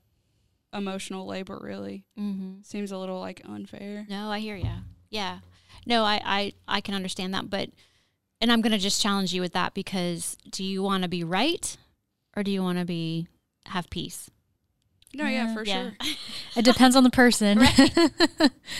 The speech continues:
Speaker 2: Yeah. I mean, I get what you're saying. It's, and it is a lot because, but you don't have to take that on if you don't want to. Like you said, you can just say, "I don't really wanna talk about that."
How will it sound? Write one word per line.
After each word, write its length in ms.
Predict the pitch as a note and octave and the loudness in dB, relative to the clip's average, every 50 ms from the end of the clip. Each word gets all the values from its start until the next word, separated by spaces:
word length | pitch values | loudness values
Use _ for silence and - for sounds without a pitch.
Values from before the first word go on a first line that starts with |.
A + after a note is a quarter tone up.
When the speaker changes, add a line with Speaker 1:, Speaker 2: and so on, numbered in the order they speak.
| - - - - - - C#4 C4 - | -8 -6 -6 -6 -6 -8 -12 -6 2
Speaker 2:
Yeah. 340 | A3+ C4 A#3+ G#3 F#3 - - - - - | 4 6 6 6 4 0 -4 -10 -4 -2
I 60 | A#3+ | 2
mean, 380 | A3+ A3 G#3+ G3+ G#3 G3+ - - - - - _ _ _ _ _ - | 2 4 2 2 0 -4 -8 -10 -12 -14 -18 _ _ _ _ _ 0
I 80 | A3+ A#3+ | 2 2
get 160 | A3 G3+ - | 2 2 0
what 100 | - - | 0 -2
you're 100 | - F3 | -4 -4
saying. 400 | - - - - - - G3+ F#3+ - _ _ _ | -4 -4 -4 -4 -4 -6 -8 -12 -16 _ _ _
It's, 200 | B3 A#3+ - - - | -4 -4 -4 -2 0
and 120 | B3+ A#3+ | 2 2
it 80 | B3+ B3 | 2 2
is 140 | B3+ A#3+ A3 | 0 0 -2
a 40 | G#3 | -2
lot 300 | G3 F#3 F#3 F3+ F3 - _ - - | -2 0 0 0 -2 -4 _ -18 -12
because, 460 | G3+ G#3+ G3 F#3+ F#3 F3+ F3 F3 - - _ _ _ _ _ _ _ _ _ _ _ _ _ _ _ _ - | -12 -10 -6 -6 -6 -6 -6 -8 -12 -18 _ _ _ _ _ _ _ _ _ _ _ _ _ _ _ _ -2
but 140 | C4 G#3+ C4 | 0 2 4
you 60 | D4 | 4
don't 140 | D#4 D4 C#4+ | 4 2 2
have 100 | C#4 - | 0 -4
to 60 | - G#3+ | -6 -6
take 160 | A#3 G#3 G3+ | -8 -6 -4
that 120 | - F#3+ | -4 -4
on 120 | F#3+ G3+ F#3+ | -4 -4 -4
if 100 | E3+ - | -6 -6
you 60 | F#3+ | -6
don't 100 | E3+ E3+ | -6 -6
want 140 | F3+ G3+ - | -6 -6 -8
to. 140 | - F3 F#3 | -8 -10 -10
Like 160 | F3 - - | -10 -10 -12
you 60 | F#3 | -10
said, 160 | - A3+ F#3 E3 | -8 -6 -6 -6
you 100 | E3+ F3 | -8 -8
can 120 | - E3+ | -8 -10
just 180 | E3 E3 - - | -8 -10 -10 -8
say, 180 | E3+ D#3+ D#3+ | -8 -8 -6
"I 40 | D#3+ | -6
don't 80 | E3 E3 | -8 -8
really 140 | E3 D#3+ | -8 -8
wanna 80 | D#3 D#3 | -8 -8
talk 160 | - E3 E3+ | -10 -12 -14
about 220 | E3+ D#3 - - - | -14 -14 -14 -12 -12
that." 200 | - D#3+ - | -12 -12 -12